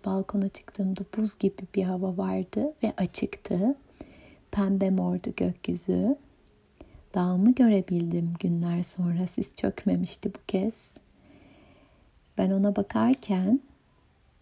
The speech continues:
meditasyonumu yaparken nefes alıyorum.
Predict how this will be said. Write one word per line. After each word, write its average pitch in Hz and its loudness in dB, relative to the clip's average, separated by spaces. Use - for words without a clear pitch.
meditasyonumu 190 0
yaparken 190 -2
nefes 196 0
alıyorum. 180 0